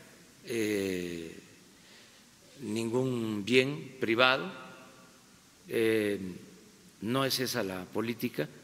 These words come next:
que se está aplicando. Eh, además, estamos hablando de veinticinco y treinta años.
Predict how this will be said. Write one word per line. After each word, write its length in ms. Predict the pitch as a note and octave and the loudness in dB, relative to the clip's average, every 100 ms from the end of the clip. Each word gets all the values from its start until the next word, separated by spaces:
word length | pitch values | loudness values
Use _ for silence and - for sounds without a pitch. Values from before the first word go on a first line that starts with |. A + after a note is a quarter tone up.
| - - - - - | -20 -20 -20 -20 -20
que 160 | - A2 | -4 -2
se 120 | A2+ | 0
está 540 | A2 - A#2+ A#2 G#2+ F2+ - - - - - - | -2 2 2 4 0 -4 -14 -20 -20 -20 -20 -12
aplicando. 760 | - G2+ A2+ G#2 B2+ C3 C3+ D#3+ - - - - - - - _ _ - | -10 -4 -4 0 2 2 -2 -8 -14 -20 -20 -20 -20 -20 -20 _ _ 0
Eh, 720 | A2+ A#2+ A#2 A2+ A2+ - - | 6 8 8 8 4 0 -2
además, 640 | B2 B2+ C#3 D#3+ - - - - - - - - - - - - | 4 6 6 6 2 -2 -8 -20 -20 -20 -20 -20 -20 -20 -20 -8
estamos 460 | - A2 C#3 C3+ | -2 2 2 2
hablando 360 | A#2+ B2 C3 B2 | 2 2 2 2
de 80 | A#2 | 2
veinticinco 760 | A#2 A#2 A#2 - C#3 C3 B2+ | 2 0 2 2 2 2 4
y 240 | B2 G#2 G2+ | 4 2 -2
treinta 500 | - C3 C#3 B2 A#2 | 4 4 4 2 0
años. 420 | G#2 F#2 - - | 2 -2 -2 -4